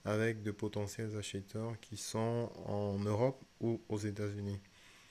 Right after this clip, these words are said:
Donc, dans le cadre de notre collaboration avec de nouveaux fournisseurs, de nouveaux acheteurs, autant pour moi, euh,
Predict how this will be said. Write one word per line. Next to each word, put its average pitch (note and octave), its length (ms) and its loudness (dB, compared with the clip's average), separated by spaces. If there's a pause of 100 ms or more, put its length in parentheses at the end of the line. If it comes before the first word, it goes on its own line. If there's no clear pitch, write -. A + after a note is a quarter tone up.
(300)
Donc, A2 140 2
dans C3+ 120 8
le B2+ 80 4
cadre A#2+ 560 8
de G#2 420 2
notre A2 380 0
collaboration G2+ 600 2
avec G#2 220 2
de G2+ 120 0
nouveaux G2+ 300 0
fournisseurs, G2+ 800 0
de A2+ 80 2
nouveaux G#2+ 380 4 (280)
acheteurs, B2 600 0 (100)
autant G#2+ 260 -2
pour G#2 180 -6
moi, C3+ 280 0 (1120)
euh, A2 520 6